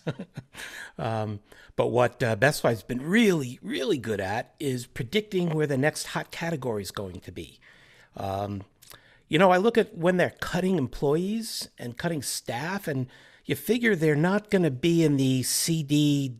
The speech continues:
D V D, you know, game buying business much longer, if at all, right?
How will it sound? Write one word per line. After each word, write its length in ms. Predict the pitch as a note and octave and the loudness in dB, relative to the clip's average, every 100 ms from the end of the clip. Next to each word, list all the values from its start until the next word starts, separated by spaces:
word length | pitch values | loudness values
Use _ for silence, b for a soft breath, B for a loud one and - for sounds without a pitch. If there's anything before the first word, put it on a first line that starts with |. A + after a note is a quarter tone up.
| _ | _
D 180 | D3+ D3+ | 0 0
V 160 | D#3 C#3 | 0 -2
D, 480 | C#3 C#3 C3+ B2+ A#2+ _ _ - | -2 -2 -2 -6 -10 _ _ -6
you 80 | |
know, 160 | A#2 G#2+ - _ | -4 -6 -10 _
game 520 | D3 C#3 C#3+ C#3+ C3 - _ - | 2 4 4 2 0 -6 _ -6
buying 560 | A2+ A#2 A2+ A2+ G#2+ | -2 -2 -2 -4 -6
business 600 | G2+ B2+ B2+ G2+ - - - b b b - | -4 -4 -4 -6 -6 -10 -12 b b b -2
much 240 | A#2+ - | -2 0
longer, 480 | A#2 A#2+ B2+ A2 - | 0 2 2 0 -2
if 160 | B2 A#2 | -4 0
at 100 | G#2 | 2
all, 260 | A2 F2 | 2 2
right? 240 | F#2 G2+ | 0 -2